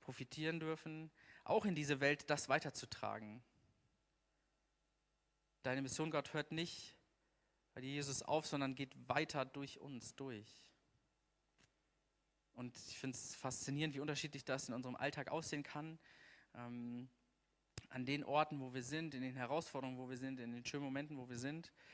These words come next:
Und ich bitte dich, dass du uns immer wieder neu eine Idee davon schenken kannst, wie das in der Lebensphase, in der wir uns befinden, aussehen kann, wie das in den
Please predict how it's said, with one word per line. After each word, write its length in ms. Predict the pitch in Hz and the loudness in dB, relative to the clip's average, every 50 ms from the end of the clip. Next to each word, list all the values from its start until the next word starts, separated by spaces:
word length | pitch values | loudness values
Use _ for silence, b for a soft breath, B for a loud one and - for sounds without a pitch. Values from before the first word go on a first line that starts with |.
| B B B B | B B B B
Und 60 | 123 | -6
ich 60 | - | -2
bitte 180 | - 170 165 156 | -2 0 2 2
dich, 120 | 147 143 | 2 2
dass 180 | - 147 - - | 2 0 0 2
du 120 | - 143 | 2 2
uns 280 | 139 139 135 - - - - _ _ _ _ _ _ _ _ _ _ _ _ _ _ _ _ - - | 2 2 2 -2 -4 -6 -10 _ _ _ _ _ _ _ _ _ _ _ _ _ _ _ _ -8 0
immer 160 | 131 139 131 135 | 4 4 4 6
wieder 160 | 143 139 131 | 8 8 8
neu 140 | 135 147 165 | 10 8 8
eine 100 | 165 143 | 8 6
Idee 180 | 127 131 160 | 6 6 8
davon 280 | 180 175 - - 139 135 | 8 8 8 6 2 2
schenken 260 | - 151 143 135 135 | 2 2 2 0 -2
kannst, 320 | - - 139 135 - - | -4 -4 -4 -4 -4 -4
wie 40 | - | -2
das 320 | - 135 127 - - - - B B B B B B B B B B B | -2 0 0 0 -2 -6 -10 B B B B B B B B B B B
in 120 | - 127 127 | -6 -2 0
der 100 | 127 120 | 2 4
Lebensphase, 640 | 139 180 190 202 196 - - - 156 143 151 156 | 4 4 4 4 2 0 4 6 8 8 8 6
in 40 | 147 | 4
der 120 | 147 139 | 2 2
wir 80 | 143 143 | 2 0
uns 120 | 143 - | -4 -4
befinden, 400 | - 143 - - 151 147 - 135 | -6 -8 -6 -6 -8 -6 -4 -4
aussehen 340 | - 131 131 - - 131 127 | -2 -2 -2 -2 -2 -4 -4
kann, 300 | - - 131 123 127 131 - - - - _ _ _ _ _ _ _ _ _ _ _ _ _ _ _ _ _ _ _ _ _ | -2 -2 -2 -2 -4 -4 -8 -12 -18 -20 _ _ _ _ _ _ _ _ _ _ _ _ _ _ _ _ _ _ _ _ _
wie 100 | - 127 | -4 2
das 220 | 131 123 123 - - | 2 2 2 2 0
in 140 | 139 131 | -2 0
den 280 | 123 127 127 127 127 123 | 0 0 -2 -2 -4 -6